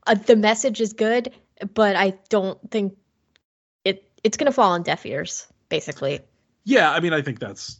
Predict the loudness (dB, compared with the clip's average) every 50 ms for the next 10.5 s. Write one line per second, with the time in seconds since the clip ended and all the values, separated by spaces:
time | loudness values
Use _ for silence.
0 | _ _ _ -18 -18 -18 -20 -20 -20 _ -18 -12 -10 -10 -10 -10 -14 -20 -20 -20
1 | -18 -20 -20 -20 -20 -20 _ -8 -4 0 0 0 0 -2 -4 -8 -10 -10 -10 -12
2 | -12 -12 -14 -16 -14 -16 -16 -18 -20 _ -20 -20 -20 -20 _ _ _ _ _ -6
3 | -2 -2 0 0 -2 -4 -6 -8 -10 -14 _ _ _ _ _ _ _ _ _ _
4 | _ 0 2 2 2 2 2 0 0 2 0 0 0 0 -2 -2 -4 -4 -4 -6
5 | -6 -6 -8 -8 -8 -8 -10 -10 _ _ _ _ -12 -12 -12 -12 -16 -18 _ _
6 | _ _ -10 -8 -8 -8 -8 -8 -8 -8 -6 -2 -2 -2 0 0 0 0 0 -2
7 | -2 -2 -2 -2 0 -2 -2 -2 -2 -2 -2 -4 -6 -8 -8 -8 -6 -6 -6 -6
8 | -8 -10 -14 -18 _ _ _ -8 -8 -6 -6 -8 -8 -12 -14 -18 _ _ _ -2
9 | 0 2 2 2 0 -2 -2 -2 -2 -2 -4 -4 -4 -4 -4 -4 -4 -6 -6 -6
10 | -4 -4 -4 -4 -4 -4 -6 -6 -8